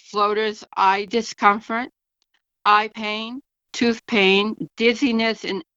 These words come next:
instability, which I had that in the very beginning,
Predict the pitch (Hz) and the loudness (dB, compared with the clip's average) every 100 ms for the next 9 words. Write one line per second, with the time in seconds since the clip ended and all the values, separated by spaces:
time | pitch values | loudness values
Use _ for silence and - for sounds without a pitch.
0 | _ - 214 - - 202 196 196 208 196 | _ -4 -4 -4 -4 0 2 4 2 0
1 | 220 208 240 _ _ _ _ _ _ - | -2 0 -2 _ _ _ _ _ _ -2
2 | 208 214 208 190 196 185 180 175 - _ | 0 2 2 0 -4 -4 -6 -10 -20 _
3 | 190 190 190 196 190 175 180 175 175 175 | -6 4 4 4 -2 -6 -4 -6 -6 -8
4 | 165 175 175 | -8 -6 -6